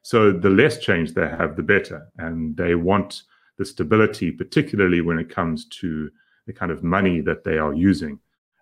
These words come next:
Um, any instability, any kind of, um, that kind of instability that we have in the fiat world today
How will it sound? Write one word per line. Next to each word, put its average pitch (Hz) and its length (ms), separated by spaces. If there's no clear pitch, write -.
Um, 82 560
any 120 420
instability, 87 880
any 92 320
kind 87 380
of, 80 240
um, 80 540
that 95 160
kind 110 160
of 90 120
instability 95 720
that 78 220
we 78 100
have 92 240
in 82 80
the 80 80
fiat 92 320
world 87 300
today 101 500